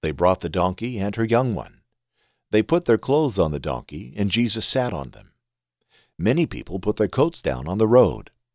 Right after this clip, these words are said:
Other people cut branches from the trees and put them along the way. The people who went in front of those who would follow Jesus called out, "Greatest one, the Son of David, great and honored is he who comes in the name of the Lord.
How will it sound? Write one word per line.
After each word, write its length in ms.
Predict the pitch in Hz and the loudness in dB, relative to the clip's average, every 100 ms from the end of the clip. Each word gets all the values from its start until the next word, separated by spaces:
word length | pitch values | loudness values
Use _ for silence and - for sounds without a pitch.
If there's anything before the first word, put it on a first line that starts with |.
| _ - | _ -2
Other 220 | 90 113 | 0 0
people 380 | - 64 92 101 | 0 -8 -8 -6
cut 280 | 113 113 | -2 -2
branches 400 | 110 120 127 113 | 0 -2 0 -2
from 160 | - 107 | -2 -6
the 100 | 101 | -6
trees 420 | - 139 92 71 | -4 -6 -4 -4
and 140 | 82 - | -6 -4
put 180 | 107 | -4
them 120 | 113 113 | 0 2
along 320 | 101 98 104 | 4 4 4
the 100 | 107 | 2
way. 440 | 120 110 64 - _ _ _ _ _ _ _ | 2 2 -4 -14 _ _ _ _ _ _ _
The 100 | 90 | -4
people 360 | 82 92 123 104 | 0 0 0 0
who 100 | 92 | 0
went 240 | 90 85 | 0 -2
in 100 | 78 | -4
front 220 | - 147 | -2 -2
of 100 | 117 | 0
those 320 | 80 78 95 - | 0 0 0 -2
who 80 | |
would 140 | 80 71 | -6 -2
follow 320 | 113 143 92 | -2 0 -2
Jesus 480 | 85 78 - 98 - | -4 -8 -6 -4 -2
called 320 | 110 104 101 | 4 4 4
out, 280 | 120 110 - _ _ - | 0 0 -6 _ _ -4
"Greatest 420 | 127 180 156 - | 0 2 2 0
one, 400 | 113 80 52 - _ _ - | 0 -2 -4 -16 _ _ -2
the 100 | 107 | 2
Son 220 | - 143 | 4 4
of 120 | 143 | 4
David, 520 | 131 143 135 76 - _ _ _ _ 95 | 4 2 0 -4 -12 _ _ _ _ 2
great 380 | 127 165 127 | 4 4 4
and 160 | 101 95 | 2 2
honored 360 | 101 147 113 80 | 2 2 0 -2
is 180 | 76 | -2
he 160 | 92 98 | 0 -2
who 180 | 101 110 | -2 -2
comes 320 | 110 113 104 | 0 0 0
in 80 | 113 | 0
the 100 | 107 | 0
name 220 | 98 104 | 0 0
of 60 | 101 | 2
the 100 | 117 | 4
Lord. 480 | 123 117 55 - | 4 2 -2 -10